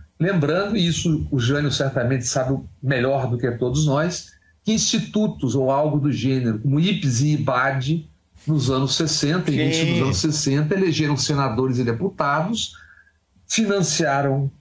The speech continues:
Speaker 1: a dita-, o golpe que levaria à ditadura e depois se instalaram no governo, assumindo formulação e diretrizes básicas para a nova administração. Isso são fatos da história. É,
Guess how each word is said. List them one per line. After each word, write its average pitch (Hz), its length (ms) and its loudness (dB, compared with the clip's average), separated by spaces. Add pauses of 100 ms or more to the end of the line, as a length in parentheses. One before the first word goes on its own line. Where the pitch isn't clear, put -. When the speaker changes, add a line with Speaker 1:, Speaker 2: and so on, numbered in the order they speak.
(500)
Speaker 1:
a 120 80 -2
dita-, 139 420 -2
o 156 40 0
golpe 151 500 -2
que 147 100 -4
levaria 123 460 0
à 120 40 -2
ditadura 151 760 0 (440)
e 202 80 0
depois 208 480 0
se - 120 -2
instalaram 175 880 0 (600)
no 160 140 2
governo, 160 560 2
assumindo 165 480 0
formulação 160 800 0
e 165 40 2
diretrizes 170 800 2
básicas 135 600 0
para 147 200 0
a 147 40 0
nova 123 240 0
administração. 131 760 -2 (240)
Isso 110 160 -8
são 147 160 0
fatos 127 380 -2
da 165 100 0
história. 113 460 -4 (600)
É, 135 600 0